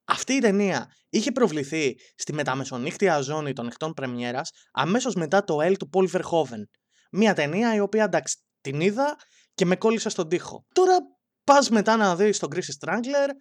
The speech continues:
λες, «Εντάξει, πώς συγκρίνονται αυτά τα δύο μεταξύ τους;» Και όντως βγήκα απογοητευμένος. Α, μάλιστα δεν την είδα καν ολόκληρη γιατί έπρεπε να προλάβω το μετρό, ξενέρωσα κιόλας γιατί είδα το L και καπάκια βλέπω μια ταινία σαν τον Greasy Strangler και την έχω δει και λίγο ότι «Εγώ είμαι κουλτούρα τώρα,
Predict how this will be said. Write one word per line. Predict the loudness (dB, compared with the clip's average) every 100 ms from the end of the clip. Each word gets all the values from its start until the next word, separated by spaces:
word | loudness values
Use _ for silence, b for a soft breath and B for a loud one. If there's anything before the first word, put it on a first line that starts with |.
| b _
λες, | -2 0 -2 -10
«Εντάξει, | -16 -18 -14 -4
πώς | -2
συγκρίνονται | 2 2 2 2 -4
αυτά | -6
τα | -8 -6
δύο | -6
μεταξύ | -6 -8 -8 -8
τους;» | -10 -12 _
Και | 4
όντως | 6 6 4
βγήκα | 2 2
απογοητευμένος. | 4 6 8 8 6 4 2 0 -6 -10 -4
Α, |
μάλιστα | 0 0 0
δεν | -2
την | -2
είδα | -2 -2
καν | -2 -2
ολόκληρη | -4 -4 -6
γιατί | -4 -4
έπρεπε | -4 -4 -4 -4
να | -4
προλάβω | 0 0 0
το | -2
μετρό, | -4 0 0
ξενέρωσα | 0 -4 -2 -2 -4 -6
κιόλας | -6 -6
γιατί | -6 -6 -6 -4
είδα | -2 -2
το | -2 0
L | 0 -2 -6
και | -10 -6
καπάκια | -2 -2 -2 -4 -6 -8 -14 _
βλέπω | -6 0 0 0
μια | -2 -2
ταινία | -2 -4
σαν | -4 -4
τον | -2
Greasy | -2 -2 -6
Strangler | -4 -2 0 2 0 0
και | -4
την | -2
έχω | -2 -2 -2
δει | -2 -4
και | -2
λίγο | 0 0 -2
ότι | -4 -6
«Εγώ | -6 -4
είμαι | -4
κουλτούρα | -4 -6 -4 -2 0 -2
τώρα, | -4